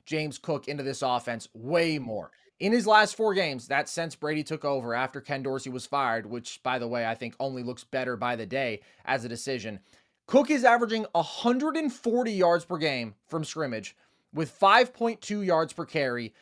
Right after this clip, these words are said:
three touchdowns, and it's like eighty-eight rushing yards, fifty-two receiving yards. He is totally involved in both phases of the offense,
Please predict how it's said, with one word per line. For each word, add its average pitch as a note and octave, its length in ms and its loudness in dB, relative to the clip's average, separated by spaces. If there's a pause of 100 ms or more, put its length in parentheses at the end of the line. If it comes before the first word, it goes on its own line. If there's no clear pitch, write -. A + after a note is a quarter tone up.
(160)
three G#3 260 0
touchdowns, A2+ 640 -2
and D3+ 120 -4
it's C#3 100 -6
like C3 260 -4
eighty-eight F#3+ 440 2
rushing E3 320 0
yards, D3+ 320 0 (220)
fifty-two E3+ 500 -2
receiving C3 380 -8
yards. F2+ 280 -8
He F#3+ 160 -2
is E3+ 160 -2
totally B3+ 640 0
involved F#3 500 2
in E3 140 -6
both D#3+ 280 2
phases C#3+ 340 -4
of B2 100 -4
the C3 100 -4
offense, B2 460 0